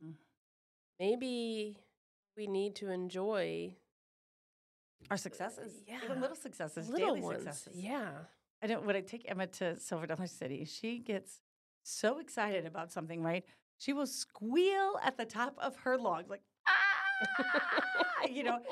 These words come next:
Speaker 1: And, of course, you're like, "Oh, my God." Like, my ears are rattling. And Jeff is like, "Emma!" You know, like,
Speaker 2: Right.
Speaker 1: his, his leg gone off the chain. And she's like, "Ah, ah, I'm so excited." You know, and then I think, "When was the last time I got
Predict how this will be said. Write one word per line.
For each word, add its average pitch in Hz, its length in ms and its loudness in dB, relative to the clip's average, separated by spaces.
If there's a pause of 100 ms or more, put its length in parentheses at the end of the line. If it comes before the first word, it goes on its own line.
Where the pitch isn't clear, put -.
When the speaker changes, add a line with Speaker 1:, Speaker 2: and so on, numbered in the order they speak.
(320)
Speaker 1:
And, 269 100 2
of 269 100 -4
course, 381 240 -6
you're 285 100 -6
like, 190 200 -4 (500)
"Oh, 392 480 2
my 359 140 4
God." 220 440 8
Like, 220 200 4
my 220 120 0 (120)
ears 330 240 -2
are 339 120 -6
rattling. 302 440 -4 (580)
And 226 180 -4
Jeff 233 280 -4
is 175 100 -6
like, 143 200 -14 (260)
"Emma!" 330 720 2
You 440 160 6
know, - 180 6
like, 208 120 8
Speaker 2:
Right. 202 220 12
Speaker 1:
his, 320 220 2
his 311 160 0 (120)
leg 240 200 -2
gone 202 180 0
off 190 100 -6
the 196 80 -6
chain. 185 200 -8 (560)
And 302 100 -4
she's 226 160 -6
like, 202 160 -8
"Ah, 440 480 2 (240)
ah, 523 220 10 (280)
I'm 539 140 6
so 539 60 4 (140)
excited." 523 800 2
You 254 80 -2
know, 240 80 2
and 208 100 -2
then 208 80 -4
I 214 80 -8
think, 175 200 -10 (480)
"When 349 120 0
was 494 120 0
the 349 80 2
last 185 520 0
time 175 340 0
I - 100 -6
got 165 200 -10